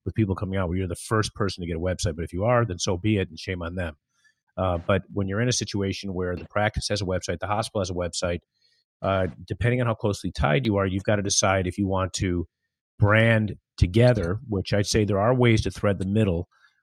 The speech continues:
which is you create a skin. Maybe it's a template in terms of how the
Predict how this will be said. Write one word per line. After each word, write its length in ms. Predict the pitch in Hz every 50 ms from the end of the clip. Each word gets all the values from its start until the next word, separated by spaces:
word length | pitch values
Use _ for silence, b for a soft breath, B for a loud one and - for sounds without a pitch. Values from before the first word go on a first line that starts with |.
| b
which 180 | - 98 - -
is 120 | 104 95
you 100 | - 95
create 200 | - - 107 104
a 80 | 110 101
skin. 540 | - - - - 120 107 92 87 92 110 117 - _ _ _ -
Maybe 380 | 101 107 107 110 113 113 123 117
it's 120 | 113 -
a 40 | -
template 460 | - - 117 101 107 - 110 104 101
in 80 | 98 95
terms 240 | - 113 98 92 90
of 80 | 92
how 280 | - 104 98 95 92 92
the 180 | 85 92 92